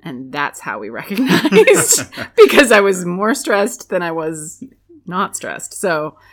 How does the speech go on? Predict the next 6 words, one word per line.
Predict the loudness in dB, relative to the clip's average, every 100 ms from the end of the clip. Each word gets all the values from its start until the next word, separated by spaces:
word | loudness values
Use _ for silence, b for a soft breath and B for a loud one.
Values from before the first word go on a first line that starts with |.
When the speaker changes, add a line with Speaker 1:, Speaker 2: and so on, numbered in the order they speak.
| B B
Speaker 1:
that's | -6 -4
how | -4 -4 -4
we | -6 -10
recognized | -10 -12 -14 -12 -14 -16 -18
my | -14 -14
actual | -14 -14 -14 -16 -14 -14 -16